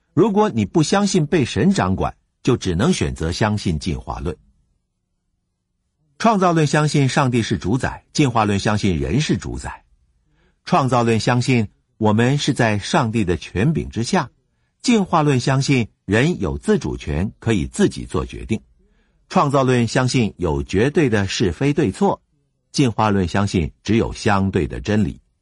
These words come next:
创造论强调责任和义务，进化论强调要求和权利。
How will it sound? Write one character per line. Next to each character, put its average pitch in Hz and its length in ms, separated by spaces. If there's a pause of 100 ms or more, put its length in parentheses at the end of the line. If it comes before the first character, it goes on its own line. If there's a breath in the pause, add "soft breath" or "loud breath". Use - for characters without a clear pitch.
(680)
创 156 220
造 127 140
论 120 320 (240)
强 95 220
调 107 280 (140)
责 78 240
任 165 240 (280)
和 71 300
义 156 220
务， 71 240 (1300)
进 202 220
化 143 160
论 110 360
强 82 240
调 90 280 (320)
要 170 300
求 80 460 (300)
和 76 240
权 64 340
利。 151 160